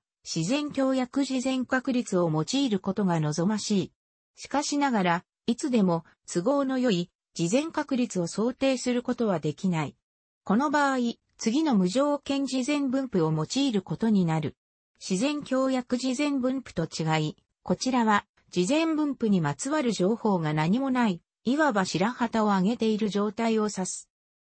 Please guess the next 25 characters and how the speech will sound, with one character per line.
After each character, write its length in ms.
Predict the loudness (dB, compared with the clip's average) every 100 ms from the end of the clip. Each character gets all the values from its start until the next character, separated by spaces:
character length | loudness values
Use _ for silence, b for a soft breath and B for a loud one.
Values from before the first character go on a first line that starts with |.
| _
こ 200 | 2 2
う 60 | 2
い 220 | 0 -2
う 40 |
場 220 | 0 0
合 100 | 2
に 180 | 2 2
は、 240 | 2 0 _ _ -6 -6 0
例 160 | 0 2
え 60 |
ば 160 | 0 -2
パ 140 | 0
ラ 140 | 0 0
メ 140 | -2
ー 40 | -2
タ 180 | 0
ー 40 | 0
の 140 | 0
事 160 | -4 -2
前 140 | -2 0
分 260 | -2 -4 -8
布 120 | -6
と 100 | -4
し 120 | -2
て、 200 | -4